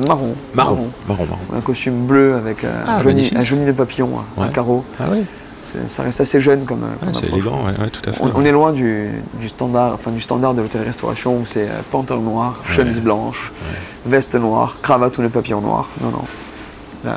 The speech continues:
Speaker 1: la chef a ses visions très jeune, comme les grappes, hein. On a tous des, des grappes faites par un petit ferronnier, euh, à Mars, en Ardèche.
Speaker 2: Ok.
Speaker 1: Et, euh, du chef sommelier au, au commis sommelier, on a tous la même.
Speaker 2: D'accord.
Speaker 1: Pas de grappes en or qui, qui sont là.
Speaker 2: Qui brillent ou
Speaker 1: Reste
Speaker 2: qui
Speaker 1: dans la simplicité,
Speaker 2: distinguent.
Speaker 1: c'est
Speaker 2: D'accord,
Speaker 1: très
Speaker 2: d'accord.
Speaker 1: important.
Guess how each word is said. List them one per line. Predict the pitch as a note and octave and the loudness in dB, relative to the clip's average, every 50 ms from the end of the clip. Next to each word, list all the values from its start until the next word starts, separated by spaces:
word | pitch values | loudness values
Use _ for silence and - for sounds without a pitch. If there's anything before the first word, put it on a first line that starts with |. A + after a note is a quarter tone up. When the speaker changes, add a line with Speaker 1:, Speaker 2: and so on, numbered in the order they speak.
| A1 - | -4 -4
Speaker 1:
la | - | -4
chef | A#2+ - - A#2+ B2 | -2 -2 -2 -2 -2
a | |
ses | A#2 - A#2+ | -2 -2 0
visions | A#2+ A#2+ B2+ B2 | 0 0 -2 -2
très | - - C#3+ B2 | 2 4 4 6
jeune, | B2+ B2+ C3 C3 A#2 G#2 | 6 4 4 2 0 0
comme | - C#3 B2+ | 0 2 4
les | C3 C3+ | 4 4
grappes, | B2+ C#3 D3+ D3+ - - | 4 4 4 2 2 0
hein. | B2+ C3+ C3 B2 A2+ G#2+ - - | -2 -2 -2 -4 -8 -8 -6 -2
On | G2 A#2+ | 0 0
a | B2+ | 0
tous | A#2+ - E3 D#3 | 2 0 -2 2
des, | C#3 C3+ A#2 A#2 A#2 - G1+ G1+ - - | 6 6 6 6 4 2 0 -2 -2 2
des | - C3+ | 4 4
grappes | C3 D3 D3+ D3 | 4 4 4 4
faites | - C3+ C3+ | 2 2 2
par | D3 C3+ | 2 0
un | B2+ | 0
petit | A#2+ - C3 | -2 -4 0
ferronnier, | B2 C#3 A#2+ B2 B2 B2+ C3+ B2+ | 2 4 4 4 4 2 2 2
euh, | A#2 A#2 A#2 A#2 - A#2 - - - - - - - | 2 0 -2 -4 -6 -8 -10 -12 -14 -16 -16 -6 -2
à | - C3+ | 0 2
Mars, | C3+ D3 D#3 D#3+ - - - - | 4 2 2 2 0 -2 -2 -2
en | C3 C3 | -2 0
Ardèche. | C#3 C3 C3+ D3 D3+ - - - - - - | 0 2 2 2 2 -2 -6 -8 -10 -12 -6
Speaker 2:
Ok. | - - | -2 0
Speaker 1:
Et, | E2+ F#2 C#3+ - - - - - - - - - | 0 0 -2 -6 -12 -14 -14 -14 -16 -14 -6 0
euh, | - C3 C3 B2 A#2 A#2 A2 G#2+ G#2+ - - - - - - - - | 2 4 4 6 4 4 4 2 0 -2 -4 -4 -6 -8 -8 -6 -4
du | A#2+ A#2+ | -4 -2
chef | A#2+ A#2 D3+ C3+ | 2 4 4 4
sommelier | - - B2+ B2+ B2+ C3 C3+ C3 | 4 4 4 4 6 6 6 6
au, | A#2+ A2 G#2 G#2 G#2+ - G2+ - - - - | 4 2 2 0 -2 -4 -6 -8 -8 -8 -4
au | - A#2+ | -4 -2
commis | G#2+ - C#3 C3+ C#3 | 2 4 4 4 4
sommelier, | C3 - C3 B2 A#2+ A#2 B2 | 4 2 2 4 4 4 4
on | C3+ C3 | 4 4
a | A#2 | 2
tous | A2+ - B2 - | 0 -4 -4 -2
la | A2 | 0
même. | G#2+ A2+ A2+ A2+ A2+ A2+ - - - - - - - - | 0 0 0 -2 -4 -6 -10 -12 -16 -16 -16 -14 -6 -4
Speaker 2:
D'accord. | - - - - | -4 0 2 2
Speaker 1:
Pas | B2 | 2
de | B2 | 4
grappes | B2 B2 A#2 - | 2 2 2 2
en | G#2 G#2+ | 0 0
or | A2 A2 - | 0 -2 -2
qui, | - - - - - - - - - - - - | -6 -8 -10 -8 -8 -10 -10 -12 -12 -12 -12 -12
qui | - | -12
sont | - E2 F#2+ | -10 -10 -10
là. | G#2 - - | -10 -8 -6
Speaker 2:
Qui | - - | -4 -2
brillent | G2 E2+ E2 F#2 F#2+ F#2+ F#2+ F2+ | 0 0 0 0 -2 -2 0 0
ou | E2 E2 E2+ | 0 0 0
Speaker 1:
Reste | - - | 0 0
Speaker 2:
qui | B2+ B2 | 2 2
Speaker 1:
dans | B2+ | 2
la | A#2 A#2+ | 2 2
simplicité, | A#2+ - B2 A#2+ C3 B2 F#2+ F#2 A#2 - G#2+ | 2 0 0 0 0 -2 -2 -2 0 2 2
Speaker 2:
distinguent. | G2+ G#2 G#2 G2 F2 | 2 2 2 2 0
Speaker 1:
c'est | D#2+ E2+ E2+ E2 | 0 0 -2 -4
Speaker 2:
D'accord, | G#2 A#2+ - - | -4 -2 2 4
Speaker 1:
très | - C#3+ | 4 4
Speaker 2:
d'accord. | C#3 B2+ | 4 2
Speaker 1:
important. | B2+ C#3 C3 - C#3 | 2 0 -2 -4 -4